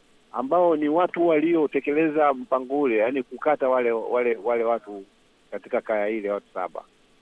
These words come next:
Maana tukio lilitokea usiku wa manane, walivamia na kuanza kukata mapanga mfululizo. Hao watu tumewakamata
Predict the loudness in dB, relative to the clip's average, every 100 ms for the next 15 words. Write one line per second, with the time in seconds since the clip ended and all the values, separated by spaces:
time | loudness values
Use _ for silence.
0 | _ _ _ -10 -10 -6 -4 -2 -4 -2
1 | -2 -4 -12 -10 -8 -6 -4 -4 -4 -6
2 | -6 -8 -6 -6 -6 -6 -8 -8 -10 -8
3 | -6 -6 -6 -6 -6 -4 -4 -2 -2 -4
4 | -8 _ _ _ _ -12 -6 -2 0 -2
5 | -4 -12 _ _ _ _ _ _ _ _
6 | _ 0 2 2 -2 -6 -10 -10 -6 -4
7 | -2 -4 -4 -6 -6